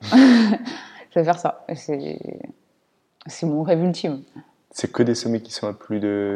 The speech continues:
Speaker 2: six mille ?
Speaker 1: Euh, non. Quatre, euh, t'en as, bah, par exemple, euh, ouais, t'en as huit mille, cinq mille, euh, et quelques. Enfin, t'as pas, t'as un, c'est un peu varié, quoi.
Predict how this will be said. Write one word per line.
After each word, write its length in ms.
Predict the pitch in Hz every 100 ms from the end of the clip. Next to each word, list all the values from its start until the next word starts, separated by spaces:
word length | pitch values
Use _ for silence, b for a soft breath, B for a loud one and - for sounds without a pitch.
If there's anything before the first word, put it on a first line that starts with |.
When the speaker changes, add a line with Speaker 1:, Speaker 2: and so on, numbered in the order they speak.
| 101
Speaker 2:
six 200 | - 107
mille ? 240 | 127 120 - _ _ B B B _ 180
Speaker 1:
Euh, 180 | 170
non. 260 | 170 175 170 -
Quatre, 240 | 165 165 -
euh, 220 | 170 160
t'en 160 | 160 170
as, 640 | 165 160 160 156 156 156
bah, 160 | 160 156
par 160 | 156
exemple, 360 | 170 160 170 165
euh, 200 | 156 156 151 _ _ _ _ -
ouais, 140 | 170
t'en 140 | 160 156
as 560 | 151 151 151 151 147 - _ -
huit 240 | 156 151
mille, 640 | 160 185 214 240 247 254 254 _ _ _ _ _
cinq 480 | - - - 175 -
mille, 240 | 185 185 170
euh, 800 | 160 156 156 151 151 151 151 151 151
et 40 |
quelques. 400 | - 185 208 220 202
Enfin, 200 | - - _ -
t'as 100 | 160
pas, 380 | 175 180 180 175
t'as 140 | 160
un, 120 | 165
c'est 140 | 160 180
un 60 |
peu 100 | 175
varié, 300 | 190 185 170
quoi. 180 | 143 139